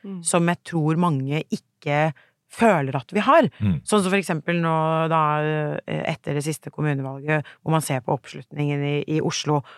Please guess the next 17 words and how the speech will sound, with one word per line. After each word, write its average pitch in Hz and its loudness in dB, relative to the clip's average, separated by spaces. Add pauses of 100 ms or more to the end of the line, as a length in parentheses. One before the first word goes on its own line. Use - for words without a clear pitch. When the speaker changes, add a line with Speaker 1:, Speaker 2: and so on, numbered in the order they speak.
(120)
Speaker 2:
og 170 -2
så 175 -2
ser 151 0
man 147 -2
liksom 143 -4
at, - -8
eh, 156 -4
den, 156 -2
den 147 -2
varierer 151 0
så 160 -4
utrolig 151 -4 (340)
ut 160 0
ifra 156 0
hvilken 156 -2
sosioøkonomisk 143 -4
status - -6